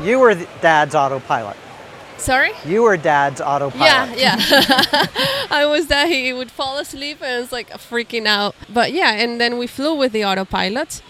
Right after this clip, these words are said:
Speaker 2: and it's like, how have we not flown with this, like,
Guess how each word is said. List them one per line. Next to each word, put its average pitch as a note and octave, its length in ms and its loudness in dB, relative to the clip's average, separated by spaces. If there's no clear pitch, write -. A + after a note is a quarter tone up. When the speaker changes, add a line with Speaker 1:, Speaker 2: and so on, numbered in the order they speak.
Speaker 2:
and A3 120 -4
it's A3 180 -2
like, G#3+ 160 -4
how A#3 360 -4
have A#3 200 -4
we G#3 140 -4
not G#3+ 300 -4
flown G#3+ 680 -4
with G3 180 -10
this, F#3+ 400 -8
like, F3 160 -8